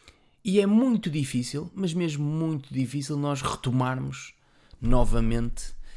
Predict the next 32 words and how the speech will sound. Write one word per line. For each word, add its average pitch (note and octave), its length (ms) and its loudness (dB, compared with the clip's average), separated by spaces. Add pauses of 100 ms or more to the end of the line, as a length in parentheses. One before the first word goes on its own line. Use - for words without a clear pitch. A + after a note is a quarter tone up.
(160)
essa A2 520 -4
motivação. A#2 760 -4 (1000)
Ah, - 200 -6 (520)
eu A3+ 200 -4
não G3+ 180 -2
lhe F3+ 80 -2
chamo C#3+ 360 0
deep, B2 400 -2
ou C4+ 140 2
chamo-lhe F#3+ 440 2
deep, - 360 -2 (140)
mas F3 580 -4
na E3+ 180 0
verdade E3+ 500 0
o C#3 40 0
que C3+ 120 -6
vem E3 240 0
depois A#2+ 440 -2
do G#2+ 180 -6
deep C3 420 -4 (580)
é D#3+ 120 -6
um E3 200 -4 (240)
milagre. A#2+ 600 -6 (680)
Porque - 280 -8
na A3+ 200 2
verdade G#2+ 760 -4 (500)
não D3+ 320 -2
existe D3+ 720 -4
nenhuma B2+ 760 0
explicação A#2+ 840 -4
científica, G#2+ 920 -6
claro, A2 480 -6